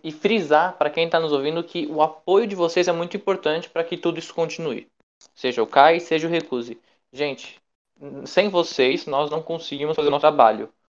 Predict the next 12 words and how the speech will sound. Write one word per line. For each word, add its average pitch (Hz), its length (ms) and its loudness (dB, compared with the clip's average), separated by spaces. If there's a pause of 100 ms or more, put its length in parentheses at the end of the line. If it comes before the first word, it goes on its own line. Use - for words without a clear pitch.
(140)
Então, 123 340 -10 (640)
pra 139 100 0
você 156 280 0
que 120 320 -8
nos 143 220 -2
apoia 139 500 8
e 139 60 6
apoia 143 300 6
o 151 40 6
Recuse, 135 420 2
muito 143 420 0
obrigado. 151 520 6